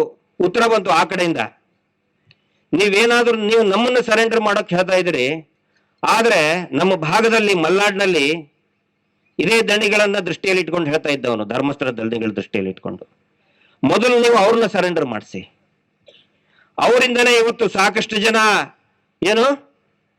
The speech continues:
ಬಹಳಷ್ಟು ಅತ್ಯ-, ಈ ಅನ್ಯಾಯಕ್ಕೆ ಒಳಗಾಗಿದ್ದಾರೆ, ಅತ್ಯಾಚಾರಕ್ಕೆ ಒಳಗಾಗಿದ್ದಾರೆ. ಮೊದಲು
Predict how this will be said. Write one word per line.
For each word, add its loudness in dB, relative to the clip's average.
ಬಹಳಷ್ಟು 2
ಅತ್ಯ-, 2
ಈ 4
ಅನ್ಯಾಯಕ್ಕೆ 0
ಒಳಗಾಗಿದ್ದಾರೆ, 2
ಅತ್ಯಾಚಾರಕ್ಕೆ -2
ಒಳಗಾಗಿದ್ದಾರೆ. -4
ಮೊದಲು 2